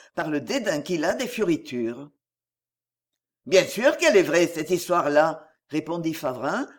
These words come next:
soulagé de connaître enfin le but de la visite du commissaire. « Ça va faire bientôt deux mois qu'elle est partie. Ah, la garce !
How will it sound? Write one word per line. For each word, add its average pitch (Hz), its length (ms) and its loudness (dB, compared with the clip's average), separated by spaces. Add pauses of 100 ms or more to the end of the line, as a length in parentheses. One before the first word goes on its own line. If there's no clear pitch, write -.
soulagé 202 500 0
de 135 80 -2
connaître 196 440 -4
enfin 165 440 -4
le 208 100 -4
but 196 280 -8
de 180 80 -2
la 147 100 4
visite 165 480 -6
du 214 160 -6
commissaire. « 131 640 -4 (1080)
Ça 294 100 4
va 196 100 2
faire 190 280 0
bientôt 214 400 2
deux 254 220 4
mois 214 240 4
qu'elle 302 180 0
est 226 40 0
partie. 143 600 -6 (240)
Ah, 247 220 4
la 156 180 0
garce ! - 560 2